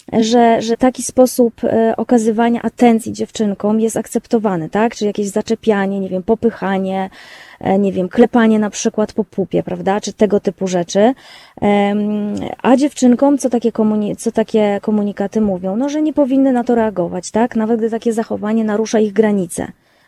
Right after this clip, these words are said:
No bo to jest taki ogólnie akceptowany sposób okazywania atencji czy lubienia się wzajemnego. E, dużym tematem są też na przykład zabawki, e, ponieważ, e, chłopcom częściej, e, oferujemy klocki, puzzle i takie inne zabawy, które rozwijają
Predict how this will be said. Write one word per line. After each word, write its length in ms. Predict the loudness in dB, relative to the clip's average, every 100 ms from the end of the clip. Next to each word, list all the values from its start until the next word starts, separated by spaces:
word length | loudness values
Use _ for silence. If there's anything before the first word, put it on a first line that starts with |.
| 2
No 120 | 6
bo 100 | 8
to 80 | 6
jest 140 | 4
taki 200 | 0 2
ogólnie 840 | 0 4 4 4 0 0 0 -2
akceptowany 640 | -6 -4 -2 0 0 0 -2
sposób 400 | 0 0 0 -4
okazywania 580 | -4 -4 -2 -4 -4
atencji 520 | -6 -4 -2 -2 -6 -10
czy 320 | -2 -2 -2 -6 -4
lubienia 580 | 2 4 4 0 -2 -8 -8
się 340 | -4 -4 -6 -10 _ -20 -8
wzajemnego. 680 | 0 2 2 -2 -6 -8 -12 _ _ -20 -20 -20 -20 -6
E, 320 | 0 2 2
dużym 280 | 2 2 4
tematem 380 | 6 4 4 0
są 160 | 2
też 120 | 0 2
na 100 | 0
przykład 260 | 0 0
zabawki, 840 | 2 0 0 -2 -6 -8 0 0 0 -6 -20 _ _ -20 -4
e, 400 | 0 2 2 0 2
ponieważ, 640 | 4 4 4 0 -2 -2
e, 640 | 2 2 2 2 0 -2 -4 -10
chłopcom 460 | 2 4 4 2 2
częściej, 640 | 4 0 2 2 4 4 2
e, 280 | 0 0 -2
oferujemy 480 | 0 2 4 2
klocki, 520 | 4 6 6 4 -4 -6
puzzle 600 | 0 2 2 0 0 0
i 100 | -2
takie 240 | -4 0
inne 240 | 2 2
zabawy, 420 | 2 0 -2 -4 -6
które 300 | -4 -2 0
rozwijają 680 | -2 -2 0 2 2 -2